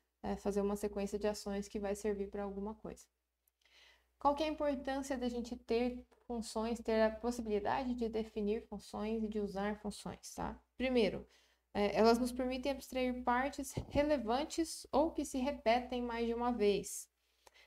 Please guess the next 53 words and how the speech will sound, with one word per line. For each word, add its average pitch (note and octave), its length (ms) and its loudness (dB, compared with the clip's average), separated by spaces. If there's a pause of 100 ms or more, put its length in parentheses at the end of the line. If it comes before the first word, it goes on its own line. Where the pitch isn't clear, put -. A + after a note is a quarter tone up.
Então, A3+ 180 4
s-, - 420 -2
eu, A3+ 140 4
se A#3+ 140 2
eu B3 80 4
tenho C#4+ 240 2
pedaços B3+ 560 4
ali B3 240 6
do B3 140 0
meu, B3 440 2
do A#3 140 0
meu A#3 540 0
algoritmo A3+ 720 2
que G#3+ 100 0
eu G#3+ 60 2
tô A3 120 -2
percebendo G#3 580 -2
que G3+ 160 -4
eles G3+ 220 0
são G#3 180 -4
muito C4 260 -2
importantes, A#3 600 -4
talvez A3 420 2
valha A3 220 2
a G#3+ 40 -6
pena G#3+ 220 -4
colocar A3 380 -4
numa A3 200 -2
função. A3 520 -8 (580)
E, G#3 400 2
e G#3 40 10
esse, B3 360 6
e G#3+ 120 6
esse A#3+ 200 2
pedaço A#3 460 -2
importante A3 560 -2
está B3 380 0
lá, A3 380 2
bem A3+ 420 0
definido A#3 580 2
naquela G#3 360 0
função. G3+ 360 -10
Aqui G#3 260 -2
essa G3+ 260 2
função G#3 380 -8
faz G#3+ 380 -4
essa G#3+ 280 -8
coisa G3+ 320 -6
que G#3 100 -6
é G#3+ 40 -4
importante G#3 480 -8
pra G#3 140 -8
mim. F3+ 220 -8